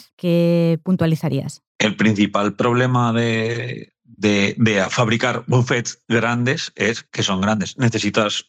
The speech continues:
Speaker 2: mucho espacio y mucha infraestructura, ya sea grúas o maquinarias grandes para poder meter piezas grandes.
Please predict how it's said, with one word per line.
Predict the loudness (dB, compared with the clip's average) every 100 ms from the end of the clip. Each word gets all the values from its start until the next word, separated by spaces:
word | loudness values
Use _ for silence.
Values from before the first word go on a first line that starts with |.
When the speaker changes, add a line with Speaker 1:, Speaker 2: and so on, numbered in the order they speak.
| _
Speaker 2:
mucho | 0 2 2 0
espacio | -2 0 -4 -2 -4 -4 -6
y | -4 -4 -4 -4
mucha | -2 0
infraestructura, | 0 0 -2 -2 2 2 0 -6 -12
ya | -6
sea | -2 0
grúas | 0 2 2 0 -4 -4
o | -2 0 -2 -4
maquinarias | -4 -2 0 0 0 -2 -2
grandes | -2 0 0 -2 -2
para | -4 -4
poder | -4 -2
meter | -2 -4 -4
piezas | -4 -2 0
grandes. | 0 -2 -4 -6